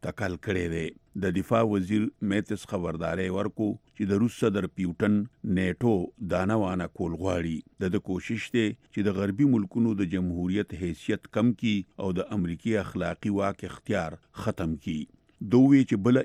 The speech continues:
امکاني خطره راپورته کیدونکی چین دی، کم چې د موجوده عالمي نظام بیا د سره د جوړولو دپاره اوږدمیاده منصوبې لري. چین د پرانستي بین الاقوامي نظام نه لویه فایده پورته کړې ده،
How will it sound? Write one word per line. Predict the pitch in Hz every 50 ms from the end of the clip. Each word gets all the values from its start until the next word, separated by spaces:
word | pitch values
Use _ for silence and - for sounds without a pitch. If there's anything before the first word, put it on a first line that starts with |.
| - 117
امکاني | 107 95 90 - 98 95 101 110 101
خطره | - 104 92 - - 113 110 95 92 - _ - 104
راپورته | 101 87 87 - 95 87 78 - 92 -
کیدونکی | - - 87 85 92 110 104 98 - - 90 82 - -
چین | 120 117 123 123 113
دی، | 117 110 104 95 - _ _ -
کم | - 123 123 117
چې | - - 98
د | 92 92 90
موجوده | 90 87 85 80 92 95 101 107 - - 107
عالمي | 92 87 87 85 95 113 117
نظام | 107 95 90 101 101 101 98 90 82 87
بیا | 101 104 107 101
د | 98 87 -
سره | - 110 107 107 101
د | 95 92 85 82
جوړولو | 82 85 87 90 98 101 95 85
دپاره | 80 78 - 101 101 101 101 101 98 - _ _ - -
اوږدمیاده | 107 95 85 101 87 80 92 101 110 117 110 101 90 90
منصوبې | 87 87 80 - - 98 85 92 87 85 80 80
لري. | 87 87 92 82 73 - _ _ _ - -
چین | - 139 131 139 131 117
د | 113 -
پرانستي | - 104 98 98 110 123 - - - - 117 110 98
بین | 101 95 92 92
الاقوامي | 92 92 - - 104 92 95 104 113 107
نظام | 98 87 80 101 110 117 117 107 98
نه | 92 87
لویه | 92 107 123 113 95 - -
فایده | 101 90 90 87 98 90 - -
پورته | 82 78 - 90 90 -
کړې | 110 107 117 113
ده، | 117 113